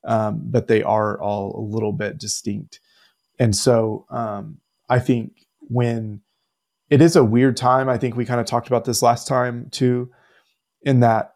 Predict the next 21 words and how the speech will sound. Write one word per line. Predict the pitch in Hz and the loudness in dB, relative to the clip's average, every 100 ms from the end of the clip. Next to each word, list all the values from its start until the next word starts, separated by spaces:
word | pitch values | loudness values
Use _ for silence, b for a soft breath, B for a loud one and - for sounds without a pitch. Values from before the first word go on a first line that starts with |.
| - | -4
there | 135 123 113 | 2 4 4
are | 117 113 117 | 2 0 -4
so | - - 143 | -6 0 2
many | 143 139 113 | 2 0 0
mixed | 117 - - | -2 -4 -4
signals, | 120 123 143 139 | -4 -2 -2 -2
and | 131 | -4
I | 104 | -4
think | - 107 | -6 -8
more | 107 110 120 117 | -4 2 4 4
mixed | 113 104 - | 0 -4 -4
signals | 120 110 113 107 107 | -4 -4 -4 -6 -8
than | 107 | -6
there | 107 | -6
usually | 101 104 107 110 107 101 | -6 -6 -6 -4 -2 -2
are. | 98 101 113 143 b b b b b _ _ - | -2 -2 -2 -4 b b b b b _ _ -2
When | 123 131 131 | 2 4 4
those | 120 - | 4 4
signals | 135 117 120 104 110 | 0 0 0 -2 -4
are | 107 | -6
mixed, | 107 107 101 - - - | -4 -4 -6 -8 -14 -14